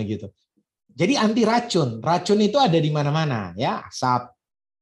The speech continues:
Terus apalagi Anda makan racun, yang kita makan racun apalagi, ayo coba apalagi dari makanan, bahan pengawet.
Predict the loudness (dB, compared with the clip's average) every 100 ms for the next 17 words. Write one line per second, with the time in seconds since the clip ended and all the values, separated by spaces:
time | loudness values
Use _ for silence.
0 | _ -20 -20 -20 -10 -2 2 2 2 2
1 | 4 2 2 0 0 0 0 -2 -2 0
2 | 2 0 2 0 0 0 -2 0 -2 0
3 | 0 0 -2 0 0 2 2 4 4 2
4 | 0 0 2 0 0 0 0 0 0 -2
5 | -6 _ -4 0 0 -2 -2 -2 0 -2
6 | -6 -12 _ _ 0 0 -2 -2 2 2
7 | 2 0 -6